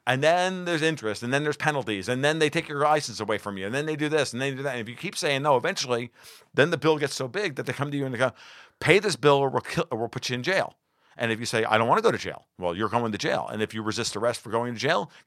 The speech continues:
guess what? And then they kill you. And now it's the end of, and now it's the end of Kafka's The Trial. Like, over and over and over again. It's the same. It doesn't matter what you've been accused of.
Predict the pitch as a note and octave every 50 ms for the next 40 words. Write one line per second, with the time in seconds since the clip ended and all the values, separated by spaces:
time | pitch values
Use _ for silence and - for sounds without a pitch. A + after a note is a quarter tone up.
0 | _ - A2 G#2 - - B2+ C3 G#2 - - _ _ _ _ _ _ _ _ -
1 | - _ _ - - - - - - - - _ _ _ _ _ _ G#2 G#2 G2+
2 | G2+ A#2+ C3+ - F3+ G3 D#3 F#2+ C#2+ - _ _ _ _ _ _ _ _ _ _
3 | _ _ _ _ _ A2+ A2+ G#2+ A2 A#2 A#2 A#2 - - A#2+ A#2 A2+ A2+ A2 G#2+
4 | A2+ G#2 - - C#3 B2 C3 D3 D#3+ - - C3+ C#3 C#3 C3 B2+ - - B2+ B2+
5 | A#2 - A#2 G2+ - - A2 - - B2 G#2+ F#2 - - _ _ _ _ _ _
6 | _ _ _ _ _ _ _ _ _ _ _ _ _ _ _ _ - G2+ F#2+ -
7 | - _ _ _ _ _ - D3 C#3 C3 B2 B2+ A#2+ A2+ A2 G#2+ A2 G#2 G2 E2
8 | D#2 D2 C2 A1+ - - - - B2 - - D#3+ D#3+ E3 E3 E3 D3+ C#3+ - A#3
9 | G3+ F3+ G#3 F#3 D#3+ D#3 D#3+ D#3+ D#3 C3+ B2 C3 - - C#3 B2 C#3 C3 - -
10 | D#3 F#3 F#3+ D3 - F#2+ - - _